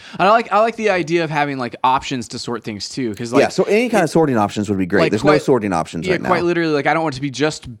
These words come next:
Speaker 1: based on, like, when I put it on that list. Like, I, I
Speaker 2: Yeah.
Speaker 1: also would like it to be, oh, alphabetical, or, like,
Speaker 2: Yeah.
Speaker 1: 'cause it'd be, like, once that list gets just massive, it's gonna
Speaker 2: Yep.
Speaker 1: be impossible to find
Speaker 2: And
Speaker 1: anything.
Speaker 2: that's the same thing it is with Netflix. And,
Speaker 1: Right.
Speaker 2: and to some extent, Hu-, Hulu's a little better 'cause that, like, Hulu just has less things that you can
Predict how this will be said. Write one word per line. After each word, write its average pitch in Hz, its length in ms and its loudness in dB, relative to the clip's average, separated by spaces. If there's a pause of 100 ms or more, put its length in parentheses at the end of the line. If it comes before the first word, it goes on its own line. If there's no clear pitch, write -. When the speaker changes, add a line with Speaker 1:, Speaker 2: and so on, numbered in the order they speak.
(140)
Speaker 1:
based 135 320 0
on, 127 180 0
like, 113 180 -2
when 123 260 -4
I 120 100 0
put 127 180 -4
it 117 80 -6
on 120 140 -2
that 104 180 -2
list. 113 340 -4
Like, 113 160 -4
I, 120 120 2
I 110 140 0
Speaker 2:
Yeah. 117 100 4
Speaker 1:
also 120 240 0
would 117 140 -2
like 110 180 0
it 113 80 -8
to 110 60 -10
be, 127 120 -4
oh, 214 160 -2
alphabetical, 185 720 0
or, 127 180 0
like, 135 120 4
Speaker 2:
Yeah. 87 80 4
Speaker 1:
'cause 156 120 -2
it'd 160 180 -2
be, 170 80 -10
like, 147 140 -2
once 180 220 -4
that 139 180 -2
list 196 280 2
gets 123 140 -8
just 120 200 -8
massive, 131 640 -6
it's - 140 -12
gonna 101 140 4
Speaker 2:
Yep. 143 40 2
Speaker 1:
be 135 60 -2
impossible 139 680 -6
to 113 80 -6
find 170 240 -4
Speaker 2:
And 131 100 -4
Speaker 1:
anything. 196 100 4
Speaker 2:
that's 165 100 0
the - 60 -6
same 160 120 0
thing 143 120 2
it 123 40 4
is 113 100 0
with 107 140 0
Netflix. 110 540 0
And, 214 80 0
Speaker 1:
Right. 120 260 0 (160)
Speaker 2:
and 131 140 0
to 143 80 -8
some 160 160 0
extent, - 300 -2
Hu-, 151 120 -2
Hulu's 165 460 0
a - 20 0
little 127 160 2
better 120 240 2
'cause 107 140 -6
that, 110 160 2
like, 104 260 -4
Hulu 135 300 0
just 107 140 -4
has 107 200 0 (400)
less 117 640 0 (360)
things 120 420 -2
that - 80 -4
you 101 80 -2
can 101 260 -4